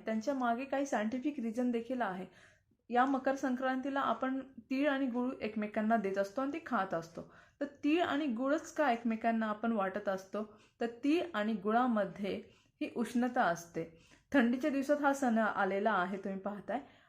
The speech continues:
आणि ही जी थंडी आहे तिच्यापासून बचाव व्हावा, आपल्या शरीरात एक उष्णता निर्माण व्हावी, त्यामुळे सर्व एकमेकांना तिळगुळ वाटतात आणि म्हणतात, "तिळगुळ घ्या आणि गोड गोड बोला."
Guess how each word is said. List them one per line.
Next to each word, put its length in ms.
आणि 300
ही 280
जी 140
थंडी 260
आहे 280
तिच्यापासून 460
बचाव 460
व्हावा, 420
आपल्या 300
शरीरात 580
एक 280
उष्णता 440
निर्माण 420
व्हावी, 280
त्यामुळे 440
सर्व 300
एकमेकांना 760
तिळगुळ 340
वाटतात 580
आणि 180
म्हणतात, 440
"तिळगुळ 360
घ्या 200
आणि 280
गोड 240
गोड 240
बोला." 220